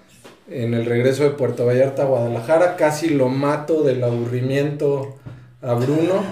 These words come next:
por, por manejar como abuelito. Yo ahí no sabía que eras piloto de, de carreras.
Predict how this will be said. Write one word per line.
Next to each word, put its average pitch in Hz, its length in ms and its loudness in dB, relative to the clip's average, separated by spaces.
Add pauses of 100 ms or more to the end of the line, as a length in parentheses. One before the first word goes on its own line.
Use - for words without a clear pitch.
(680)
por, 123 480 2 (1000)
por 131 160 2
manejar 135 460 2
como 156 200 2
abuelito. 139 460 4
Yo 165 180 8
ahí 165 220 8
no 165 100 2
sabía 156 380 2
que 160 60 0
eras 151 200 2
piloto 143 560 0
de, 120 360 2 (340)
de 123 180 -4
carreras. 165 800 2